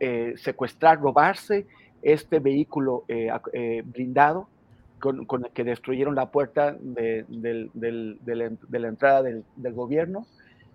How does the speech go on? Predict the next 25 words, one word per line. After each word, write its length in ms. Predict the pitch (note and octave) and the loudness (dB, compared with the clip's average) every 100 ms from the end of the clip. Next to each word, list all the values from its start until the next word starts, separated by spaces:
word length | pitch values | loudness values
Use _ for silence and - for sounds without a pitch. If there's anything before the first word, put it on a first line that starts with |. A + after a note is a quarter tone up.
| - | -10
O 60 | |
sea, 160 | - D3+ D#3+ | 2 4 6
hay, 200 | F#3+ G#3 | 4 4
hay 100 | G3 | 0
una, 180 | A#3+ B3 G#3 | 2 2 2
hay, 200 | A3+ - | 2 2
hay 60 | |
una 160 | G#3+ A3 | -2 0
serie 240 | A3 G3+ | 4 6
de 80 | E3 | 6
elementos 440 | C#3 C#3 E3+ F#3 - | 4 0 -2 -4 -4
simbólicos 560 | C#3 D3+ D#3+ D#3+ - | 0 2 2 -2 -8
aquí 160 | C3 D3+ | -8 -8
que 100 | C#3+ | -8
están 180 | - F3+ | -6 -6
mandando 360 | F3 F3+ F3 D3+ | -2 -2 -2 -2
graves 500 | D#3 F#3+ G3+ F#3 D#3 | 2 4 4 0 -2
mensajes 580 | C#3+ B2+ D#3 D3+ D3 | -6 -4 -6 -8 -10
a 60 | B2+ | -6
la 120 | A#2 | -6
población 460 | A#2+ A2+ A2 C3+ B2 | -4 -8 -8 -8 -8
en 100 | A2 | -10
el 60 | G#2+ | -14
estado 340 | - B2 A#2+ | -6 -2 -2
de, 160 | A2+ | -2